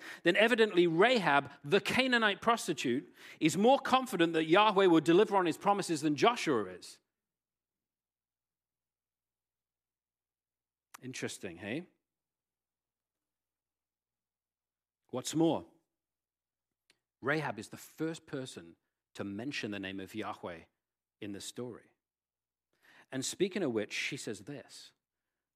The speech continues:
"The Lord your God is indeed God in heaven above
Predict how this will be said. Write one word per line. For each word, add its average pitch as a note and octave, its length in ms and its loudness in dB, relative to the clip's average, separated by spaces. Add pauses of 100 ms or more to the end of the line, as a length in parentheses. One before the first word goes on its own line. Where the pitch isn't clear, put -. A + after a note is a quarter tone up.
"The C#3 100 4
Lord D#3+ 360 2
your G3 160 4
God B2 400 2
is B2+ 180 -4
indeed A#2+ 520 -4
God C#3 240 0
in F3+ 140 -4
heaven D#3+ 400 -4
above G2+ 400 -4